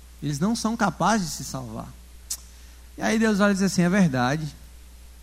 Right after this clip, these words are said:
Eles sempre erram em alguma coisa."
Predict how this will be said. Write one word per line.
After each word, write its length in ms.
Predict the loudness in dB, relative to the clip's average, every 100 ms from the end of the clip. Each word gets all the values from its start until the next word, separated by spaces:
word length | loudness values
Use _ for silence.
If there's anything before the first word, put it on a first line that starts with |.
| -20 -10
Eles 200 | -8 -2
sempre 640 | 0 2 4 4 4 0
erram 460 | 2 6 8 6 4
em 60 | 2
alguma 340 | 0 -2 -4
coisa." 380 | -4 -8 -8